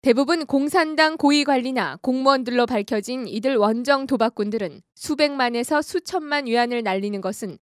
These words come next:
대수롭지 않게 생각한다고 합니다. 중국 관영 언론들도 중국 국경을 따라 러시아, 북한, 일본, 마카오, 태국, 미얀마에서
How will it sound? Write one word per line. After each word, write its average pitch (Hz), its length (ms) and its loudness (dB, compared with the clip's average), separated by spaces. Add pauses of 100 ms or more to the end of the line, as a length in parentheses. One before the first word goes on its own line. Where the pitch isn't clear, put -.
대수롭지 247 540 2
않게 208 300 -2
생각한다고 240 720 -6
합니다. 180 540 -6 (1000)
중국 285 300 -2
관영 277 340 2
언론들도 254 680 2
중국 262 340 -4
국경을 247 500 0
따라 220 400 -2 (140)
러시아, 240 500 2
북한, 214 500 -6 (140)
일본, 226 540 2
마카오, 226 600 0 (160)
태국, - 440 -4 (140)
미얀마에서 247 800 0